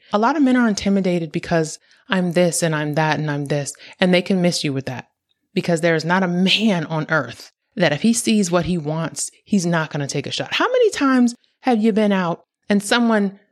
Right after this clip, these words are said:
try to talk to you and you're like, "What is he thinking?" And just be honest. I mean, men too. You probably are thinking sometimes when a woman tries to shoot her shot or, or she looks at you and you're like, "Not a chance." And women, that happens to us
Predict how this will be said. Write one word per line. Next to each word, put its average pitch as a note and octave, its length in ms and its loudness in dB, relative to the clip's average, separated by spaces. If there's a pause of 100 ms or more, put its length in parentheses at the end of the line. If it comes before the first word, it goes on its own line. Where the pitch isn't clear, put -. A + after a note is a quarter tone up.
(120)
try A#3+ 200 0
to A3 80 2
talk A3 280 -2
to - 160 -6
you G3+ 160 2
and F#3 140 0
you're C4+ 100 2
like, F3 260 -6
"What A#3+ 200 -4
is - 160 -14
he C4 120 -2
thinking?" D#3+ 520 -8 (680)
And D#4+ 180 -2
just G#4 180 0
be B4+ 100 -2 (200)
honest. G3 240 0
I A#3+ 40 2
mean, C4+ 220 4
men D#4+ 200 2
too. D#4+ 180 0
You G#3+ 140 0
probably C4 460 0
are A#3 60 0
thinking A#3 380 0 (240)
sometimes A#3 500 0
when G3 240 -2 (200)
a F#3+ 60 4
woman G#3 300 2
tries G3 300 0
to F#3+ 60 -2
shoot G#3 220 0
her F#3+ 80 0
shot F#3 320 0
or, E3 200 2 (260)
or G#3 100 2
she A3+ 160 2
looks A3+ 260 0
at A3+ 160 0
you A3+ 120 2
and A3+ 100 4
you're D4 100 0
like, C#4+ 180 0
"Not D#4 180 0
a F4 40 -12
chance." - 640 -6 (540)
And F#3+ 120 2
women, F#3 200 2
that D#3+ 100 -2
happens D#3+ 440 -4
to D#3 180 -2
us D3 160 -6